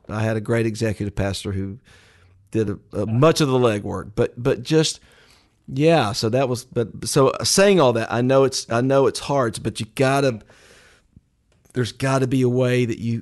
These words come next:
you can't be a rock star, you know, you gotta, you, and that's the beauty about Don. That's what I love about Fento. Is he's, 'cause I think if you're gonna pastor, yeah, you gotta have, yeah, you gotta have some sort of personality. You gotta be able to really lead people and, and have this thing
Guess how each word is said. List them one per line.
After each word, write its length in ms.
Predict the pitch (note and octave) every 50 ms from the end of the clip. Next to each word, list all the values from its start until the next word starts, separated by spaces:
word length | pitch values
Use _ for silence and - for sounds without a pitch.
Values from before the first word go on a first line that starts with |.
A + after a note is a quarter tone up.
| -
you 140 | - A#2+ A#2+
can't 340 | - - - - C3+ C3+ A2+
be 120 | B2+ B2+
a 40 | B2
rock 300 | A#2+ A#2+ A#2 A#2 A#2 -
star, 480 | - - G#2+ G#2 G2+ G2 F#2 F#2 F2+ - - _ _ _
you 100 | - G#2+
know, 480 | A2 A2 A2 A2 A2 G#2+ G#2+ G#2 G#2+ - - _ _
you 160 | - G#2 A2+
gotta, 420 | A#2 A#2+ A2+ A2+ A2+ A2+ A2 G2+ G2 - - - _ _ _ _ _ _ _ _ _ _ _ _ _
you, 180 | _ A#2 A#2+ - - - - - - - E2+ - -
and 140 | G#2+ A2+ A2+
that's 220 | C3+ E3 - -
the 100 | - F#3+
beauty 320 | E3 F3 F#3 F#3+ F3+ F3+
about 320 | E3+ C#3+ D3 C#3 - - A2+
Don. 420 | G2+ A#2 A2+ A2+ A2 G#2 F#2 F#2+
That's 160 | G#2 A2 -
what 120 | - D#3 D#3
I 20 |
love 260 | D3 C#3+ C#3 C3+ C3+
about 280 | C3 C3 A#2 B2 A2 -
Fento. 580 | - - B2 A#2 A#2 A2+ - G2 F#2+ G2 F#2+ F#2+
Is 80 | G2
he's, 340 | A2+ E2+ F#2 A2 A2+ G#2+ - - - - - - - _ _ _ _ _ - - -
'cause 140 | - - B2
I 80 | B2 B2+
think 220 | - D3+ D#3+ D#3
if 80 | D3+ D#3+
you're 60 | D#3
gonna 180 | D#3+ D3+ C#3 C3
pastor, 340 | - D3+ C3+ C#3 C3 -
yeah, 160 | A#2 B2 B2+ C3
you 140 | C#3 D3
gotta 100 | D3+ C#3+
have, 160 | C#3+ C3+ - -
yeah, 240 | - - B2+ C#3
you 160 | D3 D3+ D#3+ E3
gotta 320 | D#3 D3+ D3 C#3+ - B2
have 180 | A#2+ C#3+ C#3 -
some 220 | - - E3 E3+
sort 180 | E3 - D3 C3+
of 80 | B2
personality. 580 | - - C#3 C3+ - - B2 B2+ B2+ B2+ A#2 A2
You 120 | G#2+ A2
gotta 280 | A2+ - B2 A#2+ A#2+ B2
be 120 | B2 B2+
able 160 | A#2+ A#2+ A#2
to 80 | G#2+ G#2+
really 300 | G#2 A2+ A#2 A2+ A2 G#2
lead 340 | G2+ G#2+ A#2 B2 B2+ B2 -
people 320 | A#2 A2 G#2+ - G2+ G2+
and, 180 | G2+ G#2 G#2 -
and 160 | - G#2 G2
have 200 | G2 A2+ A2+ F#2+
this 160 | G#2+ G2+ -
thing 680 | - - - - C3+ C#3 C3+ B2 G#2 G2 G2 G2+ G2+